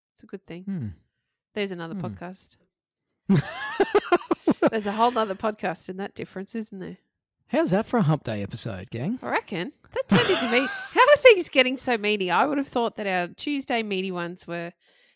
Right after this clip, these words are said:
Speaker 1: you know, I always thought that
Speaker 2: Yeah.
Speaker 1: was, that was a lot of work. And then here we are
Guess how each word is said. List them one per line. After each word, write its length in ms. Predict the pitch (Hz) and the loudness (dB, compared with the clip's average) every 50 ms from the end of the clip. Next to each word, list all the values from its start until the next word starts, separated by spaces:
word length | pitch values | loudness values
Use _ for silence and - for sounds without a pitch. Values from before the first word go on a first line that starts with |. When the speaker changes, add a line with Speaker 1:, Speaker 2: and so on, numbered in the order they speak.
| _ _ - | _ _ -10
Speaker 1:
you 100 | 214 208 | -8 -8
know, 280 | 185 170 190 240 254 - _ _ _ - | -6 -6 -6 -6 -8 -10 _ _ _ -10
I 120 | 220 208 | -8 -6
always 260 | 226 220 202 196 208 - | -4 -4 -4 -6 -2 0
thought 60 | 151 147 | 2 4
that 220 | 175 202 190 143 | 4 4 4 2
Speaker 2:
Yeah. 20 | 110 101 | 2 -2
Speaker 1:
was, 140 | 90 - - - | -4 -8 -8 -6
that 160 | - 214 - | -6 -6 -6
was 80 | 196 | -6
a 60 | 196 190 | -8 -6
lot 160 | 190 196 196 | -4 -4 -4
of 80 | 185 | -4
work. 260 | 175 175 202 226 - - | -2 -4 -4 -6 -8 -10
And 100 | 196 185 | -10 -10
then 140 | 175 180 | -10 -10
here 160 | 185 214 247 262 | -10 -10 -8 -8
we 120 | 254 240 | -6 -6
are 380 | 214 196 180 180 202 233 247 | -4 -4 -2 -4 -4 -6 -8